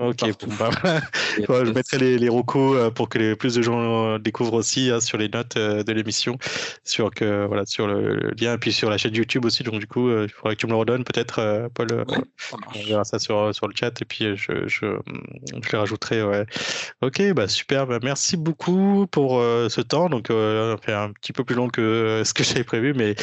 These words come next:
Speaker 1: euh, je pense que, voilà, on est, on est pas mal sur, c'est toujours intéressant d'avoir tout ce genre de, de feedback, des retours, et d'avoir des vrais développeurs, euh, parler de leur expérience, et, et c'est toujours, euh,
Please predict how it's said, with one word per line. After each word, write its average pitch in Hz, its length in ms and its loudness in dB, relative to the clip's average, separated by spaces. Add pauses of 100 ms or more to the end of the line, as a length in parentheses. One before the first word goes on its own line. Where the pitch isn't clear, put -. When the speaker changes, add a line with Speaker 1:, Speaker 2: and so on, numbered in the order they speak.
(340)
Speaker 1:
euh, 107 240 0
je - 80 -8
pense 117 220 -2
que, - 80 -2 (100)
voilà, 101 240 0
on 101 60 -2
est, 104 60 0
on 104 100 -2
est 104 80 -4
pas 110 140 0
mal 110 280 0
sur, 98 400 0
c'est - 120 -2
toujours 117 180 0
intéressant 113 480 0
d'avoir 110 260 2
tout - 140 -4
ce 113 160 0
genre 107 160 0
de, 107 220 -2
de 104 160 -4
feedback, 113 420 -2
des 117 100 0
retours, 117 540 0
et 110 60 2
d'avoir 107 260 2
des 104 80 0
vrais 120 320 2
développeurs, 120 760 2
euh, 107 40 2 (340)
parler 117 280 2
de 117 60 2
leur 107 80 2
expérience, 113 680 0
et, 107 40 0 (320)
et - 200 -4
c'est 104 180 -6
toujours, 113 440 0
euh, 101 120 0